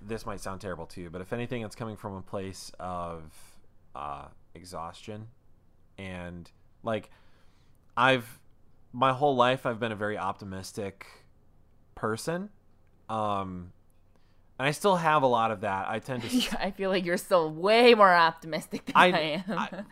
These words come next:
Speaker 1: I think I am. Like, I still have a lot of that. I tend, I tend to see the good in people first, and I tend to be the kind of person that will assume the best until proven wrong. Um,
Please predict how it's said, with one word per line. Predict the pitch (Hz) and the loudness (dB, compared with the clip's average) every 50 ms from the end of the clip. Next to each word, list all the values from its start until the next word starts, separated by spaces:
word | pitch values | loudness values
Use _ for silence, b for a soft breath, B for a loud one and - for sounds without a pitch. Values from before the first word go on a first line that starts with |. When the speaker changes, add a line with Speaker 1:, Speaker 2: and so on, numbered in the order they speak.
| - | 0
Speaker 1:
I | - 165 180 | 2 2 2
think | 196 226 185 | 2 0 0
I | 180 151 | 2 2
am. | 135 127 107 98 98 | 2 0 -2 -4 -4
Like, | 110 117 104 | -6 -4 -2
I | 143 147 | -2 -2
still | 143 - 190 160 | 0 0 0 2
have | 156 143 139 135 | 2 4 4 4
a | 127 | 4
lot | 120 117 117 120 | 4 4 2 2
of | 120 107 | 0 0
that. | 107 101 101 | -2 -2 -2
I | 104 | -2
tend, | 107 - - 131 123 120 120 120 110 - - - | -4 -4 -4 -4 -4 -4 -4 -6 -8 -10 -12 -6
I | - 131 135 | -4 -4 -4
tend | - - 165 160 156 147 | -2 -4 -4 -4 -4 -6
to | 143 | -6
see | - - 143 139 | -6 -4 -4 -4
the | 120 123 | -4 -4
good | 110 113 123 120 | -4 -2 -2 -2
in | 117 117 | -4 -6
people | 113 123 117 - 107 98 | -8 -8 -8 -8 -8 -10
first, | - - 117 110 107 107 101 - - - - - _ - | -8 -6 -4 -4 -4 -4 -6 -10 -14 -18 -20 -20 _ -10
and | 110 | -8
I | 107 107 | -8 -8
tend | 104 - - 123 117 117 117 110 98 - _ - | -8 -8 -8 -8 -6 -6 -8 -10 -10 -14 _ -16
to | - 110 | -12 -10
be | 104 117 | -8 -8
the | 101 107 | -8 -8
kind | - 120 110 | -8 -10 -10
of | 107 98 | -10 -10
person | - - 104 101 - - 107 101 101 95 95 - b b b b b b b b b b | -10 -12 -12 -12 -12 -14 -14 -12 -14 -14 -16 -18 b b b b b b b b b b
that | - 101 101 113 110 107 104 101 98 - - _ _ _ _ _ _ _ _ _ _ _ _ - | -14 -8 -4 -2 0 0 0 -2 -4 -8 -16 _ _ _ _ _ _ _ _ _ _ _ _ -8
will | 127 120 123 117 113 | -2 0 0 2 0
assume | 107 - - - 139 127 120 117 | 0 -2 -4 -4 -4 -4 -2 -2
the | 113 104 | -4 -4
best | 98 98 104 104 98 - - - | -2 -2 -2 -2 -2 -4 -8 -14
until | 107 95 - 104 92 | -12 -10 -10 -10 -10
proven | - 107 101 98 92 90 | -8 -8 -8 -8 -8 -8
wrong. | 87 85 85 87 90 90 95 101 107 110 b b b b b b b b b b b b b - | -8 -6 -4 -4 -4 -4 -6 -8 -12 -14 b b b b b b b b b b b b b -6
Um, | - 113 110 107 104 101 98 95 92 95 92 90 | -2 0 2 4 4 2 2 0 -2 -6 -10 -14